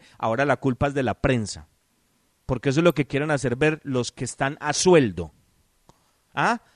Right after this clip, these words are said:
Ahora la culpa es del aficionado Manizales que, que, que yo me abrumo ante su paciencia. Señor aficionado, yo me abrumo ante la paciencia de la gente en Manizales, me abrumo, porque es que esto no pasa si no en Manizales.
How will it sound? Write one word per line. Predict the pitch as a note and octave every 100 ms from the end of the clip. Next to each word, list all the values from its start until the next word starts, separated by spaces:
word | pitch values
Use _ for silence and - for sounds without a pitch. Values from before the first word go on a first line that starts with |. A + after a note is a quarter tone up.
| _
Ahora | B2+ C3 E3
la | D#3+
culpa | - D3+ - E3
es |
del | D#3+ D#3+
aficionado | C3 B2 B2+ D3
Manizales | D#3+ C3+ A#2+ C#3 D3+
que, | D#3 A#2+ - _
que, | - -
que | - C#3+
yo | B2+ D3
me | F3+
abrumo | F3 F3 F#3+ F3+ F3
ante | E3 D3
su | - C3
paciencia. | - B2 - F3 D3+ A#2+ - E2+ _ _ _ _ _ _ _ _ _ _ _ _ _
Señor | - C3+ E3
aficionado, | E3+ C#3 C#3 E3
yo | C#3
me | C#3+ D#3+
abrumo | D#3+ E3 D#3+
ante | D3+ C#3
la | A2+ G#2+
paciencia | A#2 G#2 D3 D3+ C3 C3
de | A2
la | G2
gente | A2 -
en | B2+
Manizales, | G#2 F2 A#2+ A2+
me | G#2
abrumo, | G2 A#2 C#3 - -
porque | A2+
es | A#2
que | -
esto | C3+ D3+
no |
pasa | C3 D3 C#3
si | B2+
no | G#2
en | G#2
Manizales. | B2+ A2 C3+ B2